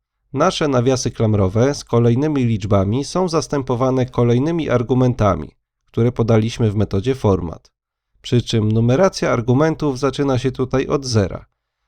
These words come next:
i każdy kolejny argument ma liczbę o jeden większą. Aby to zrozumieć, oczywiście koniecznie musicie to przećwiczyć samodzielnie.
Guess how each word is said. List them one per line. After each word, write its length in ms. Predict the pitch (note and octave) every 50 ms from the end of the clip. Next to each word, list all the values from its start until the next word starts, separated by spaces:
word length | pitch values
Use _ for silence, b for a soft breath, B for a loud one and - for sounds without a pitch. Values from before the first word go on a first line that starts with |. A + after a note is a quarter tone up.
| _ -
i 100 | - G#2+
każdy 400 | - - E3+ G3 F#3 D3 C#3+ C#3+
kolejny 460 | C3 - C#3 C3+ B2+ B2 A#2 A#2 G#2
argument 640 | - G#2 G#2 G#2 - F3+ F3 E3 D3+ C#3+ B2+ - -
ma 220 | B2 A#2+ A2+ A2
liczbę 440 | G#2+ B2 D#3 C#3+ A#2+ A#2 B2 A#2+ -
o 120 | - G#2
jeden 380 | G#2+ A#2+ C3+ C3+ C3+ B2+ B2 A2
większą. 500 | G2 A2 G#2 G2+ F#2 - - - - - - _ _ _ _ _ _ _ _ _ _ _ _
Aby 240 | - G#2 G2+ G2+ G#2
to 140 | - E3 F3
zrozumieć, 640 | D#3 D#3 B2+ A2+ G2 A2+ G#2 A#2 C#3 F3 F3 - -
oczywiście 640 | - - - - D3 D3 F#3+ F#3+ - - - D#3
koniecznie 640 | C#3+ - - C#3+ D3+ D#3+ F3 F3+ - - - D#3+ D3
musicie 420 | C#3 B2+ A#2+ - C3+ B2 - B2+ A#2+
to 120 | - A#2
przećwiczyć 640 | - - A#2 G#2 - - C#3 B2+ - A#2+ A2 - -
samodzielnie. 720 | - - C3 B2+ B2 A#2 G2 G#2 G2+ F2+ - - E2+ -